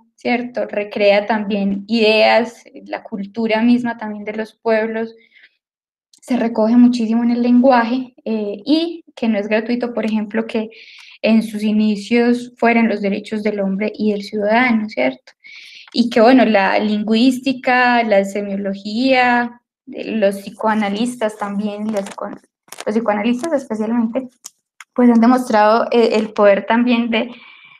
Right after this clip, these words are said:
del lenguaje en las representaciones, eh, sociales y la importancia, ¿cierto? Y que efectivamente, pues, lo que no se nombra no exista.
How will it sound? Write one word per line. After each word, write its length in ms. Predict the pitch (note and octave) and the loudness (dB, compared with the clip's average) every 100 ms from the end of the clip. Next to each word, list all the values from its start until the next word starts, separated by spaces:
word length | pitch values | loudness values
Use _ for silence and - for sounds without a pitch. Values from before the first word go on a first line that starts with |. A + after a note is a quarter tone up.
| _ - | _ -2
del 200 | A#3+ A#3+ | 0 2
lenguaje 480 | A3 G#3 G#3 G3 A3+ | 0 0 2 2 0
en 80 | A3+ | -2
las 140 | G#3+ | -2
representaciones, 1000 | G3 G3 G3 G3 G3+ G3 G3 F#3+ G#3 - - | -4 -8 -8 -8 -8 -8 -8 -8 -10 -16 -12
eh, 300 | G#3 G3+ G3 - | -10 -8 -10 -14
sociales 760 | - - G3 A#3 A#3 G#3 G3 G3 G3+ - _ | -14 -10 -8 -2 -2 -2 -4 -6 -8 -18 _
y 120 | - G#3+ | -6 -2
la 100 | G#3 | -2
importancia, 760 | G3+ G3 - E4 B3 A3+ G#3+ | -4 -8 -2 0 2 0 -2
¿cierto? 340 | B3 D4 D4 | -2 -2 -4
Y 80 | A3+ | -10
que 160 | A3+ G#3 | -6 -8
efectivamente, 720 | G#3 G3+ - G#3+ G#3+ A#3+ A3+ | -8 -12 -6 -2 0 -2 -2
pues, 160 | A#3 | -2
lo 100 | A#3+ | -2
que 120 | A#3+ G#3 | -4 -4
no 140 | G3 | -4
se 120 | G#3+ | -2
nombra 360 | A3+ A#3+ A#3 A#3 | 2 2 2 0
no 120 | A#3 | -2
exista. 640 | A3+ - E4+ - - - | -4 -2 -2 -2 -8 -8